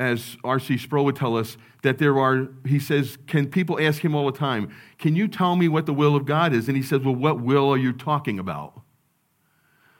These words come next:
Are you talking about the secret will of God? Are you talking about the decrees of God?" And something that, uh, I think it was Ferguson or somebody had given this quote to me,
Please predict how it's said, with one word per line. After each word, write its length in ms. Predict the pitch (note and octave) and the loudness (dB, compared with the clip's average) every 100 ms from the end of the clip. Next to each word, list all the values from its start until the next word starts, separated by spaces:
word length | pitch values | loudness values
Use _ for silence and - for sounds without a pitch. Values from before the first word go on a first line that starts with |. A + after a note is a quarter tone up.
| - | -2
Are 80 | C#3 | 2
you 100 | D3+ | 2
talking 420 | E3 E3 E3 D3+ | 4 2 2 0
about 260 | C3+ C3+ | 2 0
the 80 | A2+ | -2
secret 480 | G#2+ - C#3 D#3 E3+ | -8 0 0 2 2
will 220 | E3+ F3 | 2 2
of 100 | F3+ | 2
God? 300 | E3+ F3 F#3+ | 2 2 2
Are 60 | C#3 | 2
you 140 | A#2+ | 0
talking 400 | A2 C3 B2 B2+ | 0 -2 -2 -4
about 360 | A#2 A#2 A2+ A#2 - - | 0 2 2 0 -10 -6
the 100 | A#2+ | -4
decrees 800 | A#2 A2+ - - E3 F3+ F#3+ D#3+ | -4 -6 -6 -2 0 2 2 0
of 140 | E3 | 0
God?" 500 | F3 F3+ F#3+ F#3+ E3+ - _ _ _ _ _ _ _ _ _ _ _ _ _ _ _ _ _ _ _ _ _ _ _ - | 2 2 2 -2 -8 -14 _ _ _ _ _ _ _ _ _ _ _ _ _ _ _ _ _ _ _ _ _ _ _ -6
And 180 | A#2 | -4
something 300 | A2+ E3 D#3 C#3+ | 0 2 2 2
that, 120 | B2+ | 2
uh, 500 | C#3 C#3+ B2+ A2+ G#2+ G2+ | 0 0 0 2 0 -4
I 100 | A#2 | -6
think 280 | A#2 C3+ - | -2 -2 -2
it 120 | A#2+ | -4
was 160 | G#2+ A2 | -4 -4
Ferguson 540 | D3+ D3+ C#3+ C#3+ C#3 | -2 0 0 0 -2
or 220 | B2 G#2+ | 0 -2
somebody 420 | G#2+ D3 C#3+ A#2 A2+ | -2 -2 0 2 2
had 380 | A2+ G#2+ A2+ | 2 -2 -12
given 320 | G2+ B2 B2+ A#2+ | -4 -2 0 -2
this 240 | B2 - - | -2 -6 -18
quote 420 | - C3 A2+ A2+ | -6 -2 0 -2
to 100 | - | -6
me, 420 | A#2 A2+ A2+ A2 | -2 0 0 -4